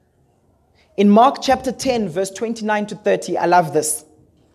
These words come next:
Jesus said, Truly I say to you,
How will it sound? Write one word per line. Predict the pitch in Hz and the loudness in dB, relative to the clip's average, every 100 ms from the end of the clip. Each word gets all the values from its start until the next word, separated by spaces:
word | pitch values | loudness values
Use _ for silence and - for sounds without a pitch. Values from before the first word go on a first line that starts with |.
| _ _ _ _ _ _ _ - | _ _ _ _ _ _ _ -10
Jesus | 147 302 330 277 - | 2 4 6 4 4
said, | 220 165 175 - - - _ _ | 4 6 4 -2 -14 -20 _ _
Truly | - - 311 320 302 320 - | -8 0 2 4 4 2 2
I | 220 208 | 0 0
say | - 247 233 | 0 4 4
to | 233 - 220 | 2 -2 -2
you, | 170 156 110 - - | 0 0 0 -8 -20